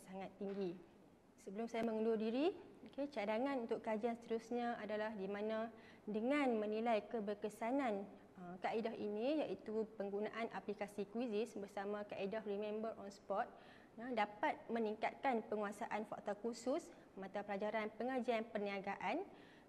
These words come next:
okey, dalam semester dua. Jadi berdasarkan dapatan, eh, kajian tersebut, guru akan terus menggunakan aplikasi dan kaedah ini untuk membantu pelajar menguatkan ingatan terhadap penguasaan fakta khusus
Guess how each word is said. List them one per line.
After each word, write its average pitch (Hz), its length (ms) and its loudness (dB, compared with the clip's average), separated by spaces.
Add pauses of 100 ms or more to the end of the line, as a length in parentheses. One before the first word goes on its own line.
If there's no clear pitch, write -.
okey, 247 200 -2
dalam 214 280 0
semester 208 520 -2
dua. 202 400 2 (800)
Jadi 220 320 4
berdasarkan 254 560 2
dapatan, 254 720 2 (320)
eh, 190 160 -10
kajian 262 320 4
tersebut, 208 560 0 (720)
guru 240 400 2
akan 226 240 0
terus 233 240 0
menggunakan 247 640 0
aplikasi 233 560 -2
dan 208 160 0
kaedah 202 400 -4
ini 247 320 2 (360)
untuk 269 280 4
membantu 240 560 4
pelajar 208 600 4
menguatkan 202 440 -4
ingatan 233 520 0
terhadap 226 520 0
penguasaan 214 640 0
fakta 190 320 -8
khusus 247 400 0